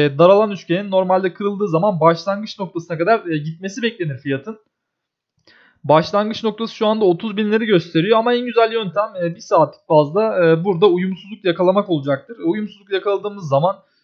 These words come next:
e, ufaktan dip sinyalleri gelmeye başlar. Onun dışında burada dominansa baktığımız zaman da dominanstaki buradaki alçalan,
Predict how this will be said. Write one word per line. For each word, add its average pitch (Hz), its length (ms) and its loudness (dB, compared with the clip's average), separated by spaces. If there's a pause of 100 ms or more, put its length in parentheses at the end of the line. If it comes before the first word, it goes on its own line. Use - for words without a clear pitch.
e, 151 140 2
ufaktan 175 600 0
dip 175 140 -10
sinyalleri 151 640 -2
gelmeye 175 440 2
başlar. 175 520 2 (800)
Onun 208 340 0
dışında 240 440 0
burada 214 360 2
dominansa 220 580 0
baktığımız 233 520 2
zaman 226 420 2
da 190 220 2
dominanstaki 214 680 -2
buradaki 220 400 -8 (220)
alçalan, 202 540 2